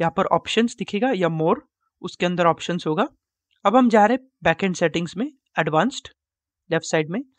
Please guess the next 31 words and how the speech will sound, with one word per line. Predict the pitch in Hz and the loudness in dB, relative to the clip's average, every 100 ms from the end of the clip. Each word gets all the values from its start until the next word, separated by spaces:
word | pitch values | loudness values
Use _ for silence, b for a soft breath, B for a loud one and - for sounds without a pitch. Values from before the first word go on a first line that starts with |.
| _ _ _ - | _ _ _ -4
नीचे | 226 247 302 | 0 2 0
स्क्रॉल | - 214 196 | 0 0 0
करना | 185 165 | 0 -2
है, | 156 | -2
एकदम | 156 190 | -2 -2
बॉटम | 156 160 208 | 0 0 0
पे | 185 185 | 0 0
आ | |
जाइए। | 170 180 233 | 2 0 -2
देखिए | 190 - 208 | -4 -2 -2
यहाँ | 190 | -2
पर | 208 | -2
एडिट | 170 160 - | -2 -4 -2
कस्टम | 165 - 160 | -4 -2 -4
लिस्ट | 143 135 - | -4 -8 -14
है, | 139 _ _ _ b b b b - | -20 _ _ _ b b b b -6
तो | |
यहाँ | 202 135 156 208 | -4 -4 -4 2
पर | 294 294 | 4 6
आ-, | 220 - | 4 2
आप | 208 208 | 2 2
देख | 170 196 - | 2 -2 2
पा | 156 | 0
रहे | 147 | 0
हो | 202 | -6
कि | - | -4
ये | 214 233 | -2 0
सब | - 247 170 | 0 -2 0
नाम | 165 190 208 | 2 2 2
जो | 196 | 0
है | 170 127 | -2 -4